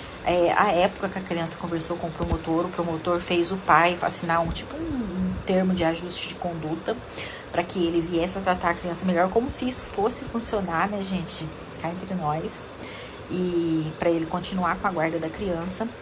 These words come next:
Mas, assim, os vizinhos que cuidavam, os amigos, né, da, da, da criança que cuidavam dele, ele era uma criança totalmente jogada mesmo. Ele passava dias dormindo fora de casa.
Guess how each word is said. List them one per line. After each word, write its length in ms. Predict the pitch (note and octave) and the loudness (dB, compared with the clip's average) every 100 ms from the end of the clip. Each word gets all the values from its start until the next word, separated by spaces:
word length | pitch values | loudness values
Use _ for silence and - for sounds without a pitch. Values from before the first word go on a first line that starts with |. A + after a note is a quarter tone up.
| - - - - | -10 -10 -10 2
Mas, 480 | F#3+ A3+ - - - - - - | 4 6 4 2 0 -10 -6 -4
assim, 340 | - B3 F3+ | 2 2 2
os 120 | F#3 | 2
vizinhos 720 | - D4 A3 A3+ C4 C#4 A#3 | 2 0 2 0 0 2 0
que 80 | - | 0
cuidavam, 640 | G#3+ G#3+ E3+ E3 F#3+ F#3 F3 | 0 2 4 6 4 4 -2
os 120 | F3+ | 2
amigos, 680 | F#3 E3 E3+ G#3 F#3+ F3 E3 | 2 2 -2 -2 -2 -2 -2
né, 240 | E3+ E3+ | -4 -4
da, 160 | E3 E3+ | -2 -4
da, 220 | E3+ E3 | -2 -4
da 120 | E3 | -4
criança 340 | E3+ E3+ E3+ - | -4 -4 -4 -6
que 80 | |
cuidavam 480 | - A3+ G3+ G3 A3+ | -6 0 0 0 0
dele, 320 | G#3 E3+ F3 | 0 -2 -2
ele 100 | E3+ | 0
era 120 | E3 E3 | -2 -2
uma 100 | E3 | -6
criança 320 | F3 E3+ F3 | -6 -6 -6
totalmente 760 | F#3+ F#3+ A3 F#3+ F#3 F#3 - F#3+ - - - - - - | -4 -2 -2 -2 -2 -2 -4 -6 -8 -12 -12 -14 -14 -4
jogada 600 | F3+ G#3+ F#3+ E3 E3+ G3+ | 0 2 2 0 0 0
mesmo. 540 | F#3 D#3 E3 F#3 F#3 F#3 - | 0 0 0 0 -2 -4 -8
Ele 120 | - F#3 | -6 -2
passava 320 | G3 G#3+ G#3+ | 2 4 2
dias 580 | F#3+ F#3+ A3 F#3 - - - - - - - | 2 0 2 2 0 -2 -10 -14 -14 -10 -4
dormindo 400 | F3+ F3 F#3 F#3 | -2 -2 -2 -2
fora 200 | F3 E3+ | -2 -2
de 100 | - | -2
casa. 420 | E3+ D3+ E3 F3 | 0 0 0 -4